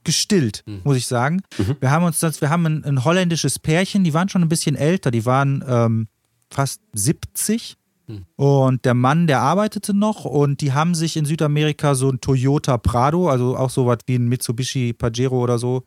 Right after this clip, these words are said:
Speaker 1: so einen kleineren
Speaker 3: Mhm.
Speaker 1: Toyota Land Cruiser gekauft. Und die hatten ein Dachzelt da drauf und die haben sich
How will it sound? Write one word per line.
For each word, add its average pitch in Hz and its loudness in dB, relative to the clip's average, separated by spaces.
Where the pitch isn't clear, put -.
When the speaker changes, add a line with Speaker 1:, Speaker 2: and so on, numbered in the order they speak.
Speaker 1:
so 123 -2
einen 120 -2
kleineren 123 2
Speaker 3:
Mhm. 113 0
Speaker 1:
Toyota 123 0
Land 117 0
Cruiser 110 -4
gekauft. 113 -6
Und 135 2
die 139 2
hatten 139 -2
ein 117 0
Dachzelt 165 -2
da 170 0
drauf 156 0
und 143 -2
die 147 0
haben 160 2
sich 156 -4